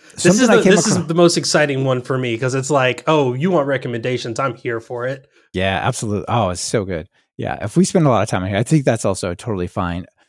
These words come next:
Speaker 2: So one of the things I, I much prefer about Oh My Z Shell over, say, Bash is I could type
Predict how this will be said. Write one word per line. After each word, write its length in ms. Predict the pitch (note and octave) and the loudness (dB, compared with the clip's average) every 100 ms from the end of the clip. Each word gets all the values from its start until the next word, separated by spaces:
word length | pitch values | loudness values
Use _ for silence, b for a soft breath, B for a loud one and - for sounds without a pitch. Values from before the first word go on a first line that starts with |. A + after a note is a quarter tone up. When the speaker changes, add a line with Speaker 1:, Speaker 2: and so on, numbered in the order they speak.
| _ | _
Speaker 2:
So 200 | - D#3 | 2 2
one 280 | C3+ C#3 E3+ | 4 2 2
of 120 | F3 | 2
the 80 | D#3+ | 0
things 260 | D#3+ C#3 | 0 0
I, 140 | A2 A#2+ A#2 - | 2 0 -2 -4
I 200 | G#2+ G2+ - | -4 -4 -4
much 380 | A2 A#2 - - | -4 -4 -6 -10
prefer 400 | A2 B2 A2 G2 | -6 -2 -2 -2
about 400 | G2 F#2 F2 - _ _ - | -4 -4 -6 -12 _ _ -6
Oh 140 | A2+ | -4
My 160 | A2 F#2+ | -2 -6
Z 220 | F#2+ C#3+ | -4 -6
Shell 460 | C#3+ A2+ F2 E2 - _ _ A2+ | -2 -2 -2 -4 -10 _ _ -6
over, 200 | G2 F#2 | -6 -6
say, 280 | - F2+ | -6 -6
Bash 440 | E2+ C3+ E3+ A2 G#2+ | -6 -4 -4 -4 -6
is 140 | A2+ | -4
I 160 | A#2+ D3+ | 0 2
could 180 | D3+ C3+ | 2 -2
type 360 | C#3+ A2+ G#2 | 0 0 -2